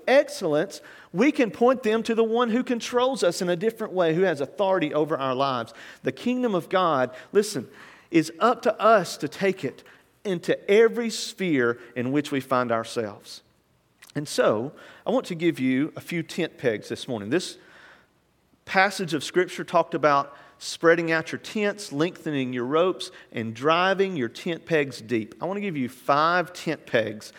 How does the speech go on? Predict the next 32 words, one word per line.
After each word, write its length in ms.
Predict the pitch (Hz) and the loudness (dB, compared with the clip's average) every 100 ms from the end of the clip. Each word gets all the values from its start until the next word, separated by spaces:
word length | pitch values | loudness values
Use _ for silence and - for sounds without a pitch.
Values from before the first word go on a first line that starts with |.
| - - - _ _ | -20 -20 -20 _ _
that 180 | 139 139 | 0 2
if 120 | 135 | 0
we're 180 | 135 185 | 2 2
going 240 | 208 202 | 2 0
to 80 | 151 | -2
do 140 | 143 131 | 0 0
foreign 420 | - 147 165 165 | 0 0 2 0
missions, 380 | 127 - 113 - | -2 -6 -12 -6
international 580 | 160 180 185 190 - 165 | -4 0 0 0 -2 -4
missions 340 | 135 - 117 | -4 -6 -10
from 180 | - 117 | -8 -4
Enon 240 | 143 160 156 | -2 -2 0
Baptist 320 | 156 156 - | 0 -2 -2
Church, 320 | 131 117 - - - - - | 0 0 -4 -20 -20 -20 -16
these 400 | 123 143 190 202 | 0 4 4 0
five 420 | - 165 170 175 | 0 2 4 2
things 520 | 165 151 127 113 113 - - - | 0 0 0 -2 -6 -12 -20 -14
are 400 | - 120 117 110 - - | 0 4 4 2 -4 -2
essential. 720 | 127 - - 196 143 - 101 - | -2 -2 -2 -2 -2 -8 -14 2
They 140 | 143 | 4
are 100 | 139 | 4
necessary 720 | 117 147 170 165 123 139 117 | 2 0 -2 -2 -4 0 2
that 140 | 110 113 | 2 0
we 220 | 123 170 | 0 0
do 220 | 180 180 | 2 0
these 300 | 151 135 117 | 2 0 -2
as 160 | 127 104 | -4 -6
a 60 | |
church 480 | 113 - 185 208 202 - - - | -6 0 2 2 -2 -14 -12 0
and 200 | 151 165 | 2 4
as 160 | 156 | 2
individuals 760 | 165 165 139 135 117 113 107 | 0 0 0 0 -2 -4 -4